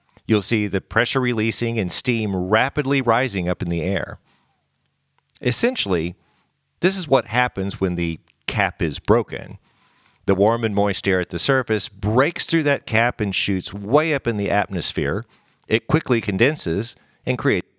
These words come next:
The explosion of this warm and moist air shooting upwards is what we call a robust updraft. Now, when the sun sets, we lose daytime heating,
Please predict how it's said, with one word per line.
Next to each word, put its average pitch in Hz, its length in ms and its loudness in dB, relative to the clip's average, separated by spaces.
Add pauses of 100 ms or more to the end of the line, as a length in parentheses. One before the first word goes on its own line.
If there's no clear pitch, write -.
(2250)
The 151 100 6
explosion 147 640 0
of 85 160 -2
this 92 240 0
warm 92 300 2
and 85 100 -2
moist 80 320 -2
air 82 140 2
shooting 78 380 -2
upwards 90 580 -2 (240)
is 156 180 -2
what 185 180 4
we 170 120 -2
call 113 480 0
a 90 160 2
robust 104 680 0 (100)
updraft. - 680 -4 (2000)
Now, 139 360 2
when 175 160 2
the 165 100 0
sun 196 360 2
sets, - 840 0 (420)
we 202 180 2
lose 175 280 2
daytime 110 480 0
heating, 92 540 -4